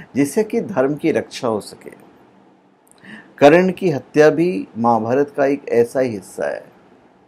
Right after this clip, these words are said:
कर्ण सूर्य के पुत्र थे, जिन्हें सूर्य भगवान के लिए,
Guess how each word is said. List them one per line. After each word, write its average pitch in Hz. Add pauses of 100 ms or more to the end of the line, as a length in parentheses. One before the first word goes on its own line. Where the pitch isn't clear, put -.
(720)
कर्ण 156
सूर्य 160
के 156
पुत्र -
थे, - (1040)
जिन्हें 143
सूर्य 196
भगवान 131
के 147
लिए, 147